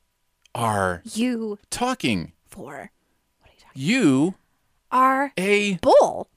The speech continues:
Speaker 1: bulls.
Speaker 2: Don't.
Speaker 1: Talk."
Speaker 2: And
Speaker 1: The
Speaker 2: farmer
Speaker 1: said,
Speaker 2: "Hey." <laughs>
Speaker 1: "Neither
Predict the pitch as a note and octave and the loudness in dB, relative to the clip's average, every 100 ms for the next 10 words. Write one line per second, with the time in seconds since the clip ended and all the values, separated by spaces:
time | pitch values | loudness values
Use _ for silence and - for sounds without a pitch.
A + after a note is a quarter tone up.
0 | _ A#3 D4 D#4+ F#3+ B2 - - _ _ | _ 2 4 4 4 2 -4 -8 _ _
1 | _ _ _ _ _ - G3 F3+ F3+ - | _ _ _ _ _ -2 0 0 -6 -8
2 | - G2+ F#2+ G3 - - - _ _ _ | -6 0 2 0 -2 -16 -20 _ _ _
3 | _ _ _ _ _ _ G#3+ G3+ F3+ F#3 | _ _ _ _ _ _ -2 0 0 -4
4 | G3+ _ _ _ _ G#2+ F#2 D#2 D2+ - | -10 _ _ _ _ -4 0 0 -2 -4
5 | G3 A#3+ F4+ E3+ D#3+ G#3+ - - F#3 - | -2 0 -2 -4 -4 -6 -4 0 0 0
6 | B2 - _ _ _ _ _ _ _ _ | -4 -12 _ _ _ _ _ _ _ _
7 | _ _ _ _ _ _ _ - - - | _ _ _ _ _ _ _ -20 -20 -18
8 | - - - - _ _ _ _ _ _ | -18 -16 -18 -20 _ _ _ _ _ _
9 | _ _ _ - F4+ F4+ E4+ C4 G3+ A3+ | _ _ _ -6 -2 0 0 0 -2 -4
10 | D4+ D4+ - - - - - - - - | -4 -4 -4 -4 -10 -10 -12 -14 -18 -20
11 | - _ _ _ _ _ _ _ _ _ | -20 _ _ _ _ _ _ _ _ _
12 | _ - - E3 E3 C4+ B3 D#3+ D#3 D4 | _ -18 -12 -4 -2 2 2 4 4 2